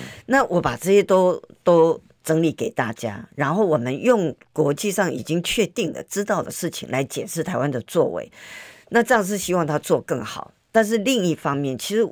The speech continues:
我更心痛的，我觉得我不论怎么样啊，拼了老命要把他赶出来啊，就是说，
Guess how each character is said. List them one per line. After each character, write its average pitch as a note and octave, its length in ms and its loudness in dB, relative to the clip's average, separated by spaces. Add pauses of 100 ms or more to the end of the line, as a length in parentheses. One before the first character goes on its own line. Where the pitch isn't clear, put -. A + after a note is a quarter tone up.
我 B2+ 260 -2
更 F#3 300 2
心 D3 360 -2
痛 C3 320 -4
的， - 120 -6
我 C#3 100 0
觉 F3 160 0
得 F#3+ 100 4
我 D3+ 100 2
不 F3 180 -2
论 F#3 200 2
怎 C#3+ 100 -8
么 B2 80 -6
样 D#3 200 2
啊， A2+ 140 -4 (500)
拼 G#3 200 0
了 F3 100 4
老 - 160 -2
命 F3+ 200 0
要 E3+ 100 6
把 - 80 -2
他 G#3 140 0
赶 - 280 -4
出 G#3+ 260 2
来 F#3 340 2
啊， A#2+ 200 -4
就 D3+ 180 0
是 F#3+ 160 4
说， E3+ 340 0